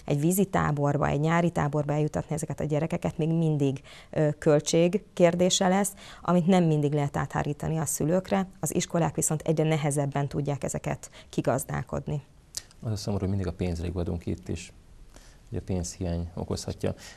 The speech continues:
Speaker 2: De akkor talán ne a, ne a pénzhez lyukadjunk ki, ö, az edzőképzéssel, a szakemberképzéssel mi a helyzet? Abban jól állunk-e, akár régiós, akár országos szinten, és megfelelő számú és minőségűvel az a szakember,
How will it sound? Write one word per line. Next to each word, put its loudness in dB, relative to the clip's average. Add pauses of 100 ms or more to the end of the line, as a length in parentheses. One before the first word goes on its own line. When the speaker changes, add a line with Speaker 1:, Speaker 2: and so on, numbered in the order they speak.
Speaker 2:
De -2 (240)
akkor -2
talán 4
ne 2
a, 2
ne 0
a 2
pénzhez -2
lyukadjunk -2
ki, -2
ö, 0 (100)
az -4
edzőképzéssel, -4
a -4
szakemberképzéssel -4
mi -6
a -6
helyzet? -4
Abban 0
jól 2
állunk-e, -2 (280)
akár -2
régiós, -2
akár -4
országos -4
szinten, -4
és -6
megfelelő 0
számú 0
és -4
minőségűvel -4 (480)
az -6
a -2 (680)
szakember, -2